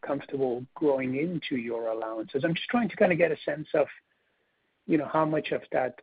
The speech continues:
guidance implicit in your kind of performing is, like, how,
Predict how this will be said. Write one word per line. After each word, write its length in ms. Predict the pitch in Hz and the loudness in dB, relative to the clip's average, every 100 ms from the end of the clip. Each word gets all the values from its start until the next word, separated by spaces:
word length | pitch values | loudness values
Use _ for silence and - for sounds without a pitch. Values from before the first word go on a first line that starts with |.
| - | -8
guidance 440 | 143 139 135 127 - | -4 -2 -2 -6 -6
implicit 640 | 135 - 151 139 139 127 | -10 -4 -2 -2 -2 -4
in 140 | 143 123 | -6 -6
your 260 | 123 120 | -4 -4
kind 220 | 110 123 | -4 -2
of 160 | 120 113 _ _ _ _ _ - | -2 -2 _ _ _ _ _ -12
performing 800 | - - 160 160 147 127 117 120 - _ _ _ _ _ _ _ - | -6 2 4 4 4 -2 -2 -6 -10 _ _ _ _ _ _ _ -2
is, 360 | 151 131 123 123 - - 147 - - | 2 4 2 0 -12 0 0 0 0
like, 180 | 175 151 | 4 4
how, 240 | - 202 | 4 2